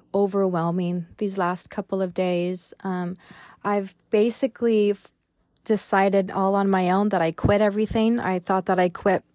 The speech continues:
my blog. You know, a while ago, I said that I wasn't gonna do my podcast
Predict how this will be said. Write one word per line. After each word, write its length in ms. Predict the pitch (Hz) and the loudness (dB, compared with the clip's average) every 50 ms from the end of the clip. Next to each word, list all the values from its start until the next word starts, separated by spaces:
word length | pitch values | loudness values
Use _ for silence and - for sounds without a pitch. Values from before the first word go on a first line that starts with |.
| _ _ - - - - _ _ - _ | _ _ -20 -20 -20 -20 _ _ -12 _
my 200 | - 214 214 214 | 0 2 2 2
blog. 600 | 208 208 208 202 202 208 214 220 233 233 220 - | 4 4 4 6 6 6 6 6 4 2 0 -2
You 100 | 220 214 | -2 0
know, 320 | 214 208 208 208 208 202 196 | 0 0 2 2 2 2 2
a 60 | 160 | 2
while 360 | - 196 202 202 202 202 208 | 2 2 2 2 2 2 0
ago, 240 | 202 - 202 196 196 | 0 0 0 2 2
I 80 | 202 | 2
said 180 | 196 - 208 190 | 0 -2 -4 -2
that 100 | 196 196 | 0 0
I 60 | 196 | 0
wasn't 300 | 196 190 202 196 190 - | 0 0 0 -2 -2 -2
gonna 120 | 202 196 190 | -2 -2 0
do 140 | 185 196 | 0 2
my 140 | 196 190 185 | 2 2 0
podcast 880 | 185 - - 208 208 220 - - 240 233 233 233 226 - - - - | -2 -2 -2 -2 -2 -2 -2 -2 0 0 0 0 0 -4 -8 -8 -8